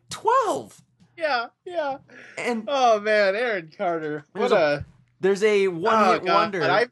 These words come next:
Speaker 2: I miss those days when, like,
Speaker 1: Yeah.
Speaker 2: Nickelodeon had, like, an entire stable of fake pop celebrities.
Speaker 1: Yeah, man. Oh, yeah. Y T V
Speaker 2: Remember they
Speaker 1: in
Speaker 2: had,
Speaker 1: Canada.
Speaker 2: uh, <laughs> the A-Teens, which were, like,
Speaker 1: Oh,
Speaker 2: ava, but as,
Speaker 1: yeah.
Speaker 2: like, pop, like, new
Speaker 1: Oh.
Speaker 2: pop singers.
Speaker 1: What else?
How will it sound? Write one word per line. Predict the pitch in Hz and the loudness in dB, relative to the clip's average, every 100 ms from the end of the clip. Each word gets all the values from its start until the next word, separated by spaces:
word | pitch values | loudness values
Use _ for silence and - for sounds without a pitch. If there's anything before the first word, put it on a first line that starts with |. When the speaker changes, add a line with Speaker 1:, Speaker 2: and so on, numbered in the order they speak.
| - | -2
Speaker 2:
I | 220 | -2
miss | 247 214 214 214 | -2 0 -2 0
those | 190 180 | -4 -4
days | 165 175 180 165 160 | -2 0 2 2 0
when, | 165 160 | -2 0
like, | 160 160 - - | -2 -2 -12 -16
Speaker 1:
Yeah. | 147 131 147 220 | -4 2 4 4
Speaker 2:
Nickelodeon | 214 220 | 4 2
had, | 208 196 | -2 0
like, | 185 | 0
an | 180 | -2
entire | 180 196 180 | -4 -4 -4
stable | - - 185 165 170 180 | -6 -6 0 0 2 0
of | 156 147 | -2 -6
fake | - - 165 175 - | -12 -2 0 -2 -6
pop | - 151 160 - | -4 -2 -2 -6
celebrities. | - 175 175 175 180 190 214 208 | -6 -2 -2 -2 -2 -4 -8 -8
Speaker 1:
Yeah, | 156 165 | -2 -2
man. | 123 135 151 - | -2 -4 -6 -6
Oh, | 151 175 | -4 -2
yeah. | 131 107 98 - | -2 -4 -8 -6
Y | 123 165 | -4 -2
T | 185 160 | -4 -4
V | 170 | 2
Speaker 2:
Remember | 285 294 | 2 2
they | |
Speaker 1:
in | 269 | 2
Speaker 2:
had, | 277 247 | 2 2
Speaker 1:
Canada. | 226 202 202 - - - | 2 0 -4 -18 -18 -10
Speaker 2:
uh, | |
<laughs> | |
the | 262 - | -6 -4
A-Teens, | 196 202 233 - 233 214 226 247 311 277 196 | -2 -4 -6 -14 -14 -12 -12 -14 -14 -14 -10
which | 214 208 | -8 -4
were, | 214 | -2
like, | 196 190 135 | 0 0 0
Speaker 1:
Oh, | 123 | -2
Speaker 2:
ava, | 120 190 233 247 | 0 0 -2 -4
but | 208 190 180 - | -2 -2 -2 -4
as, | 180 | -4
Speaker 1:
yeah. | 170 113 107 | -2 -4 -2
Speaker 2:
like, | 170 175 - 202 - | -4 -4 -10 -20 -10
pop, | 196 170 202 _ | -4 -2 -4 _
like, | 202 190 | -10 -8
new | 123 190 | -6 -8
Speaker 1:
Oh. | 202 | -4
Speaker 2:
pop | 175 175 196 | -2 -2 -2
singers. | - 214 202 226 240 - - _ 123 | -2 -4 -2 -6 -8 -16 -20 _ -20
Speaker 1:
What | 147 147 | -12 -10
else? | 147 131 120 | -8 -8 -10